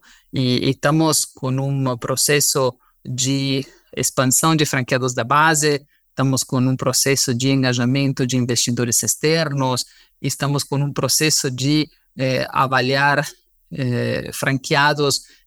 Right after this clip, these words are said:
eh, que queiram se somar a essa, a essa nossa iniciativa,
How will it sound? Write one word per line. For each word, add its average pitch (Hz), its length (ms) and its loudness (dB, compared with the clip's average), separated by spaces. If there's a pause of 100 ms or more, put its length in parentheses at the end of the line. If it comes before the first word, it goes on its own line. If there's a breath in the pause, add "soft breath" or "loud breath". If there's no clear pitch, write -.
(100)
eh, 123 200 -4
que 135 180 -2
queiram 143 560 0
se - 200 -4
somar 135 440 2
a 139 60 2
essa, 127 340 -2
a 69 80 0
essa 131 220 -2
nossa 127 260 -2
iniciativa, 151 760 0